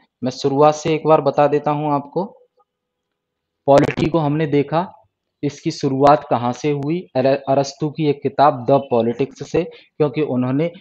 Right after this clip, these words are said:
एक सौ अट्ठावन देशों के संविधानों का अध्ययन किया, comparison किया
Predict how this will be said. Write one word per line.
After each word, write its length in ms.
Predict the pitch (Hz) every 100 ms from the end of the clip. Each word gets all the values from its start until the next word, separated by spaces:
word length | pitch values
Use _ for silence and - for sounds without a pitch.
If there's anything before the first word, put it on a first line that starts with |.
| _
एक 180 | 156 147
सौ 140 | - 170
अट्ठावन 680 | - 139 - 151 151 170
देशों 320 | 147 135 147
के 120 | 139 156
संविधानों 600 | - 113 113 113 117 120
का 340 | 156 226 240 - _ _ _
अध्ययन 460 | 160 147 139 185 196
किया, 420 | 185 180 202 220 - - _ _ _ _ _ _ -
comparison 680 | 165 147 165 170 170 190
किया 360 | 185 180 185 190